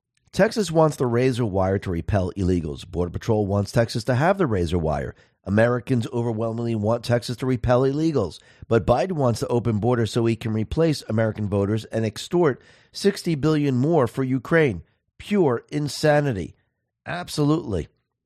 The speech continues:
And then Tucker Carlson, he said something very interesting on X. He said the following, "So it's unanimous. Everyone in power, from the White House to the hedge fund managers to the Supreme Court of the United States,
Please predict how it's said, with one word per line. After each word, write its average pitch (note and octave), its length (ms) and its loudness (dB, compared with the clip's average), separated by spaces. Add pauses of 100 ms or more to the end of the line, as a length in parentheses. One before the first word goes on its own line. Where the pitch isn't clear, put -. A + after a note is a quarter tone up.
And F3 120 0
then A3 120 0
Tucker A#3 320 -2
Carlson, F3 460 0
he D3 100 0
said D#3+ 220 -2
something B2 340 0
very G2+ 240 4
interesting F2+ 440 -4
on E2+ 160 -2
X. F2 220 -4
He A#2 80 -2
said B2 200 0
the B2+ 60 -4
following, G#2+ 460 0 (440)
"So D#3+ 320 0
it's D#3+ 240 -4
unanimous. C3+ 640 0 (420)
Everyone G3 460 2
in F3+ 140 -2
power, C3+ 360 4
from B2+ 180 -4
the F#2+ 60 -2
White A2 300 0
House A#2 380 2
to G2+ 140 -4
the E2 120 -4
hedge G#2+ 240 -2
fund A2 180 -2
managers G2 640 -2
to F#2 140 -6
the D#2+ 100 -6
Supreme A#2+ 420 -6
Court G#2 280 -4
of G2 40 -4
the F#2 60 -6
United G#2 240 -4
States, G2 300 -4